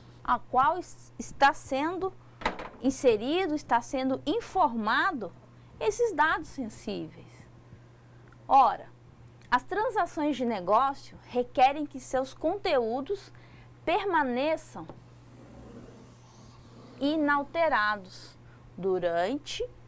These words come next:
seu transporte. Ou seja, ao momento que o usuário ou quem tá, é, preenchendo ali uma solicitação de compra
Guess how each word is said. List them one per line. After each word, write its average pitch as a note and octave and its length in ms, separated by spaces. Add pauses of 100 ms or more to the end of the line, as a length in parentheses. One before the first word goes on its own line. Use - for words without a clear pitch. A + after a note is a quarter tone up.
seu C#4 360
transporte. - 1000 (1200)
Ou D#4+ 200
seja, F#3 640 (420)
ao A3+ 200
momento C4+ 640
que E4 360 (520)
o B3 100
usuário C4 720
ou B3+ 100
quem D4 240
tá, C#4+ 300 (320)
é, A#3 460
preenchendo C#4+ 720
ali B3 340 (360)
uma A#3 180
solicitação A#3+ 640
de A3 100
compra A#3 560